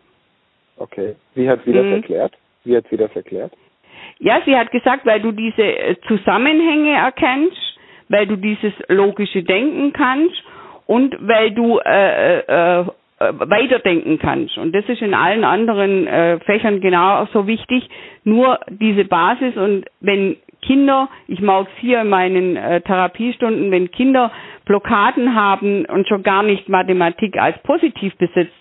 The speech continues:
Speaker 2: sehen, das, das Kind hat, äh, einen Horror in der Schule.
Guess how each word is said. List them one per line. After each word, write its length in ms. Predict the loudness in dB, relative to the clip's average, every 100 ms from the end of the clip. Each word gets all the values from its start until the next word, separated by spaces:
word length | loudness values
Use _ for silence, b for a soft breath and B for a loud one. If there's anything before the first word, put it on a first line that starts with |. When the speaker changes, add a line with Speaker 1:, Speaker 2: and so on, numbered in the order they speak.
| 0
Speaker 2:
sehen, 260 | 2 2 -2 B B B B
das, 140 | -4 -4 -12
das 220 | -6 -4 -2
Kind 240 | 2 2 4
hat, 240 | 0 0
äh, 40 |
einen 360 | 0 2 2 2
Horror 320 | 2 2 2
in 100 | 0
der 100 | -4
Schule. 440 | -8 -10 -8 -10